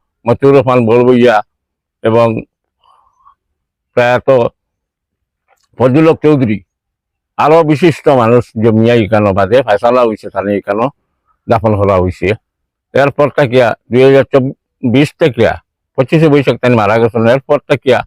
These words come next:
আমরা নিয়মিত বাৎসরিক জলসা করিয়া ইয়ার। আমি দেশবাসীর কাছে অনুরোধ, হিন্দু, মুসলিম, বৌদ্ধ, খ্রিস্টান সবার কাছে অনুরোধ করি আর সব জাতের মানুষ এখানে ধর্ম,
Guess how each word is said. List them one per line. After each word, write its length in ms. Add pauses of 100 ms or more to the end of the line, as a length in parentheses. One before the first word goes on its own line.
(340)
আমরা 220
নিয়মিত 440 (540)
বাৎসরিক 480 (280)
জলসা 340 (600)
করিয়া 300
ইয়ার। 300 (500)
আমি 200
দেশবাসীর 540
কাছে 200 (260)
অনুরোধ, 440 (140)
হিন্দু, 280
মুসলিম, 340
বৌদ্ধ, 300
খ্রিস্টান 280
সবার 320
কাছে 180
অনুরোধ 280
করি 240
আর 120 (500)
সব 240
জাতের 260
মানুষ 380
এখানে 320
ধর্ম, 200